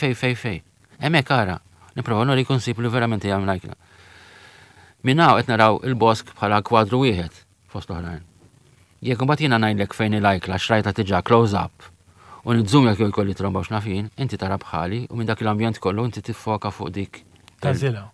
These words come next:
Speaker 1: żila. Jiġifieri jekk jiena nagħti importanza għal xi ħaġa fi qrib, iċ-ċinema tagħmel kollu din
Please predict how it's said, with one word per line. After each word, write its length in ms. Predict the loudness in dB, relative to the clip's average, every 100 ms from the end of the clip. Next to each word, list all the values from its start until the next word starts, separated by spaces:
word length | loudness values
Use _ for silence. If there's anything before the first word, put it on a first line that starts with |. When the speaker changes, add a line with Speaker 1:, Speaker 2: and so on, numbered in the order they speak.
| -14
Speaker 1:
żila. 340 | -10 -8 -8 -12 _ -20 -20 -20 -20 -20 -20 -20 -20 -20 -20 -20 -18 -14 -4
Jiġifieri 340 | 0 2 2 2
jekk 180 | 0
jiena 400 | 0 2 2 0 -6 -10 -20 -18 -4
nagħti 520 | 4 6 6 4 -2
importanza 560 | 0 0 0 -2 -2 -4
għal 80 |
xi 140 | 0 2
ħaġa 340 | 2 2 -2
fi 120 | -6 -6
qrib, 180 | -6 -6
iċ-ċinema 320 | -4 -4 -4
tagħmel 280 | -4 -4 -4
kollu 260 | -4 -6 -8
din 180 | -10